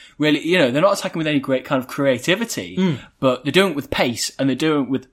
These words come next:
Speaker 1: fucking massive Tongans.
Speaker 2: Huge, huge, huge, huge fellas.
Speaker 1: Yeah. Until eventually the one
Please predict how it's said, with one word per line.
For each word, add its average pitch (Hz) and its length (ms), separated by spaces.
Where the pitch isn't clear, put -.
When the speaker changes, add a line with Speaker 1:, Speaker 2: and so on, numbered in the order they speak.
Speaker 1:
fucking 156 920
massive 160 480
Tongans. 127 720
Speaker 2:
Huge, 160 640
huge, - 840
huge, - 800
huge - 440
fellas. 98 540
Speaker 1:
Yeah. 131 480
Until 190 500
eventually 202 400
the 160 100
one 156 580